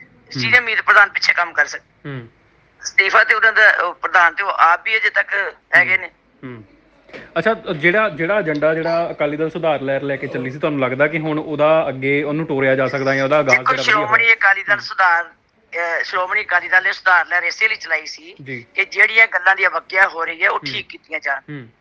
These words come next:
Speaker 2: ਔਰ, ਔਰ ਉਹ ਚੱਲ ਵੀ ਪਿਆ, ਸ਼੍ਰੋਮਣੀ ਅਕਾਲੀ ਦਲ ਉਸ ਪਾਸੇ ਨੂੰ ਚੱਲਿਆ।
Speaker 1: ਹੂੰ।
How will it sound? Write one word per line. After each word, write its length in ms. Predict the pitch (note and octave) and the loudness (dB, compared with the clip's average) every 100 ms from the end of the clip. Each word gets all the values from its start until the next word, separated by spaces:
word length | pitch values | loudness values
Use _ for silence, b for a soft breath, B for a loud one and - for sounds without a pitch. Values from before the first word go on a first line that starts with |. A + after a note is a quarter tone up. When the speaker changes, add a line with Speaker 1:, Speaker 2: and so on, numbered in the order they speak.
| - | -4
Speaker 2:
ਔਰ, 440 | E3+ G3+ G#3+ G#3 - _ _ _ _ | 0 2 2 0 -2 _ _ _ _
ਔਰ 200 | F3 G3 - | -4 -4 0
ਉਹ 100 | G#3+ | -2
ਚੱਲ 300 | - G3 G3+ | 0 -2 0
ਵੀ 100 | A3+ | -2
ਪਿਆ, 200 | F#3 F3 | 2 0
ਸ਼੍ਰੋਮਣੀ 360 | E3+ F#3 F#3 | 2 -2 -4
ਅਕਾਲੀ 180 | F3+ E3+ | -4 -2
ਦਲ 120 | F#3 | 0
ਉਸ 160 | F#3+ F#3 | -2 -2
ਪਾਸੇ 240 | E3+ E3+ | -2 -2
ਨੂੰ 100 | F#3+ | -2
ਚੱਲਿਆ। 360 | - F3+ E3+ D#3 | -2 -4 2 0
Speaker 1:
ਹੂੰ। 360 | - D3+ C#3 | 0 -8 -12